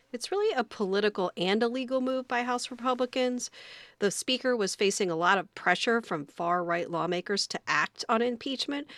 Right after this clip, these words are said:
and former President Trump has been pushing House Republicans to impeach Biden. Three House committees began investigating the the, uh, president and his family back in September, but leaders skipped holding this official vote because of splits inside their party about whether or not they should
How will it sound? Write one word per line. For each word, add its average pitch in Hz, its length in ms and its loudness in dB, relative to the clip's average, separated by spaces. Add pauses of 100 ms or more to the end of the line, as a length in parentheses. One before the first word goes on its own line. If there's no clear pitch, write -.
(120)
and 233 140 -4
former 302 260 4
President 277 400 0
Trump 240 220 2
has 240 140 0
been 196 180 -2
pushing 214 460 0
House 170 280 -4
Republicans 175 720 -6
to - 220 -2
impeach 185 480 -2
Biden. 202 460 4 (440)
Three 339 300 -4
House 269 240 2
committees 233 340 0
began 196 560 0
investigating 196 840 0
the 175 120 -4 (280)
the, 185 100 -4 (100)
uh, 160 200 0
president 202 380 2
and 180 60 0
his 180 140 -2
family 190 320 -2
back 165 300 2
in 170 80 -6
September, 214 680 -2 (360)
but 220 180 0
leaders 254 320 2
skipped - 480 0
holding 196 440 0
this 180 200 -2
official - 440 0
vote 165 340 -4
because 226 380 -2
of 220 140 0
splits - 560 -2
inside 196 400 0
their 190 140 -4
party 196 320 0
about 180 320 -2
whether 180 260 0
or 180 60 0
not 175 200 -2
they 185 120 -2
should 185 260 0